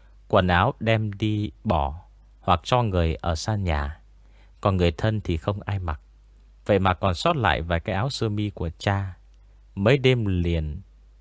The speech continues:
người nhà nằm ngủ mơ thấy cha nói đưa áo cho cha.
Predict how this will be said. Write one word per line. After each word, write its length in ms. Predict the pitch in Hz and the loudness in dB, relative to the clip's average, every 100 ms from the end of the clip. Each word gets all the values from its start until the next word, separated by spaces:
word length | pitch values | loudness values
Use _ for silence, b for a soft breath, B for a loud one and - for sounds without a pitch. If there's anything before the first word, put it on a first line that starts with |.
| - - _ - - | -20 -20 _ -20 -14
người 320 | 104 92 95 90 | -6 0 2 2
nhà 300 | 87 82 80 | 2 0 0
nằm 360 | 82 82 80 | -2 -2 -2
ngủ 200 | 82 76 | -2 -2
mơ 200 | 85 110 | 0 -2
thấy 240 | 104 139 156 | -2 -4 -4
cha 200 | - 107 | -4 -4
nói 400 | 95 95 107 175 - - - | -4 -6 -8 -10 -14 -20 -4
đưa 140 | 110 104 | 0 2
áo 200 | 95 131 | 2 0
cho 140 | 110 | -6
cha. 360 | 104 113 104 | -2 -2 -2